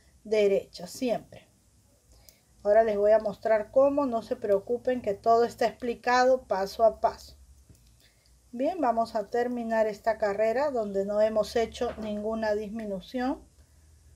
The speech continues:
Se cayó la marquita, ahorita la colocamos.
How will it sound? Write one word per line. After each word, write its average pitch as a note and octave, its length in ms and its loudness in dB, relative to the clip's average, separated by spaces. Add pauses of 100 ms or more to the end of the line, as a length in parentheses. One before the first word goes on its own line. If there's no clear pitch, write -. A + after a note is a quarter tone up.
(1500)
Se F3 220 -14
cayó F#3 260 -6
la G#3+ 80 2
marquita, - 440 -12
ahorita F3+ 260 -4
la E3+ 160 -6
colocamos. - 760 -18